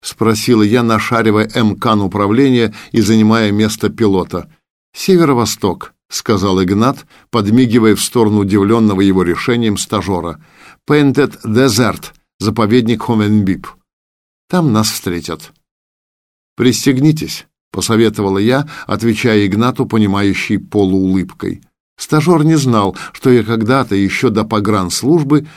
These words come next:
работал испытателем летающей техники на полигоне в Австралии. Триер набрал высоту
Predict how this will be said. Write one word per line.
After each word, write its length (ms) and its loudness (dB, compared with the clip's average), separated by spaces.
работал 520 2
испытателем 760 0
летающей 600 0
техники 520 0
на 140 0
полигоне 720 -2
в 140 -8
Австралии. 840 -6
Триер 580 2
набрал 480 0
высоту 680 -2